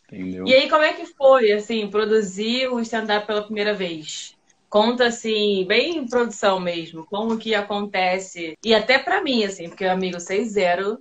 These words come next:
Speaker 2: desse universo de stand-up.
Speaker 1: Aham.
Speaker 2: Então, eu tô mega interessada em saber como é, como funciona, é, qual é a diferença de, de um stand-up pra produção de outras coisas, como você foi na, já viu produção de T V, já trabalhou no teatro.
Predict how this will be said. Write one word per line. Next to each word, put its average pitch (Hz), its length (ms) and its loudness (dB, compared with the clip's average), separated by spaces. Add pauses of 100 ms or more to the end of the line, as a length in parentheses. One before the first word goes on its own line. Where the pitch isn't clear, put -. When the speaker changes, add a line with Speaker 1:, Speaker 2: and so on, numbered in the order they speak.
Speaker 2:
desse 208 280 0
universo 202 520 -6
de 190 80 -14
stand-up. 190 800 -6
Speaker 1:
Aham. 196 320 -6
Speaker 2:
Então, 180 220 0
eu 190 100 -4
tô 208 160 -2
mega 202 280 -2
interessada 226 600 -4
em 214 80 -6
saber 214 480 -2
como 247 360 -2
é, 220 220 2
como 220 280 -8
funciona, 208 760 -6 (420)
é, 175 680 0 (220)
qual 233 140 8
é 240 100 8
a 233 40 2
diferença 214 920 0
de, 180 160 -12 (120)
de 185 60 -6
um 202 140 -2
stand-up 190 540 -6
pra 196 240 -6
produção 190 500 -4
de 185 140 -6
outras 185 340 -6
coisas, 180 340 -6
como 160 160 -20
você - 200 -20 (340)
foi 180 160 -8
na, 175 120 -6 (100)
já 175 180 -6
viu 185 240 -2
produção 185 340 -8
de 180 140 -14
T 196 100 -8
V, 185 400 -2
já 175 120 -12
trabalhou 175 400 -8
no 175 60 -14
teatro. 180 800 -2